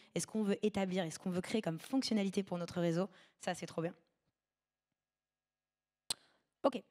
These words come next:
Troisième commandant. Ne confondez pas l'utile et l'agréable. Même si, évidemment, je pense qu'ici, on a beaucoup de personnes qui sont ou entrepreneurs ou qui sont proches des valeurs de l'entrepreneuriat.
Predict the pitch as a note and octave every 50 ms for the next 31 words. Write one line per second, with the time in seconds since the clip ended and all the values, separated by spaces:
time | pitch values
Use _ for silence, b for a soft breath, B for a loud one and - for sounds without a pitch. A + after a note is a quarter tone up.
0 | _ _ - - _ _ - B B B B B B B - D4+ D4 D#4+ D4+ -
1 | C#4 B3 A3 F#3 - - _ _ _ _ _ _ B B B B B B B -
2 | A#3 - D4+ D4 - D#4 D4 C#4 G#3+ C4+ B3+ C4+ C4 A3 A3+ A#3+ A3+ - - C4
3 | B3+ C4 B3+ - A3 G#3 G3+ G3 F#3+ F#3+ E3+ E3 E3+ E3 E3 - - F#3 G#3 G#3+
4 | A3+ G#3 - - B3+ B3+ - - G#3+ F#3+ G3+ G3+ G3 G3 G3+ A3 A#3+ A3 - G#3
5 | F#3 - - - A3 A3 G3 E3+ E3+ F3 F#3+ - A3 - G3 F#3+ F3+ G#3+ G#3 G#3
6 | - F#3 - - F#3+ F#3 - - B3 F#4+ - G3+ G3+ - - G3+ - - G#3 G3
7 | G#3 G#3+ G#3+ F#3 F3 D#3+ - F3+ - - F3 E3 D#3 - - - A3+ A3 G3 E3+
8 | F3 E3+ E3 G3 G3 G#3+ G#3+ G#3 F3+ E3+ E3 E3 - F#3+ - - F3+ E3+ D#3+ D#3+
9 | E3+ F#3+ C4+